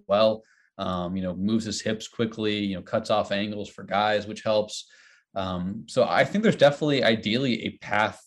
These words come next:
for him to be a, a useful rotation player because, uh, I mean, he and Furkan have, like, the two quickest triggers on the team, I think, from three. Maybe I'm forgetting anyone, but,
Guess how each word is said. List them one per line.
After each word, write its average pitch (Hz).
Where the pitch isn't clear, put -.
for 110
him 113
to 104
be 107
a, 104
a 104
useful 107
rotation 110
player 107
because, 101
uh, 101
I 104
mean, 104
he 151
and 160
Furkan 160
have, 117
like, 113
the -
two 127
quickest 135
triggers 127
on 117
the 104
team, 143
I 123
think, 110
from 101
three. 120
Maybe 107
I'm 101
forgetting 107
anyone, 95
but, 95